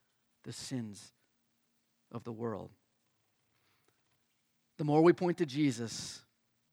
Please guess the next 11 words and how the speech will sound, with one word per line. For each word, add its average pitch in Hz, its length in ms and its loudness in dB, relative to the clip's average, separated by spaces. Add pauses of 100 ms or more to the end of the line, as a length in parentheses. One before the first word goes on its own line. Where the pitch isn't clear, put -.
(380)
the 160 80 -6
more 175 180 8
we 180 220 6
aim 180 400 -2 (240)
to - 80 -4
make 165 240 0
him 180 260 -4 (420)
greater 156 720 4 (600)
and 147 220 -2
us 165 320 0
less, 151 600 2